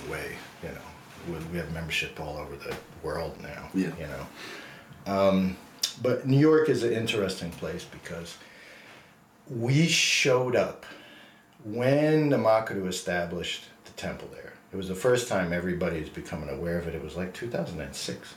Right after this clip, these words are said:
Speaker 2: Mm-hmm.
Speaker 1: Um, and being an African organization,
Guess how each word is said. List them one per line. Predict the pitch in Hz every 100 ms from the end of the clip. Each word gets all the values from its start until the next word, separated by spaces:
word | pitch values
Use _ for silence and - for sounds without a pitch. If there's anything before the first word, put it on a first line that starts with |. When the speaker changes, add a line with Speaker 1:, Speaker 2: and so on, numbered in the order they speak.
| -
Speaker 2:
Mm-hmm. | 95 87 95 - - - - - - - - -
Speaker 1:
Um, | 98 95 92 92
and | 101 101 98 95 95 92 101
being | 107 123 120 98
an |
African | 92 95 98 98 92
organization, | 85 73 78 71 76 92 117 - 65